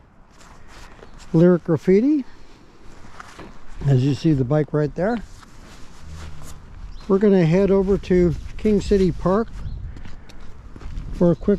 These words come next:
ride. And I wanted to take advantage of the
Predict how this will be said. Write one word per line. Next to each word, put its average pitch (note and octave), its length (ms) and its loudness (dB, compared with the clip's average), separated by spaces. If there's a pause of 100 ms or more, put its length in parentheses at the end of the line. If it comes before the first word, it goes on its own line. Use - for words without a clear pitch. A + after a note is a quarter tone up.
ride. G3+ 460 0 (2750)
And E3+ 320 2
I E3 60 2
wanted F#3 360 0
to E3 80 -4
take G3 240 -2
advantage E3+ 560 0
of D3+ 220 0
the D#3+ 300 2